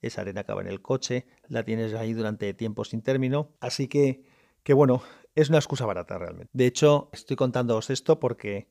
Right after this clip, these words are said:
soy consciente de que, eh, de que es un absurdo no aprovechar el tener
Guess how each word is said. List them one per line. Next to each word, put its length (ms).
soy 240
consciente 520
de 180
que, 560
eh, 340
de 220
que 60
es 100
un 60
absurdo 680
no 220
aprovechar 680
el 300
tener 460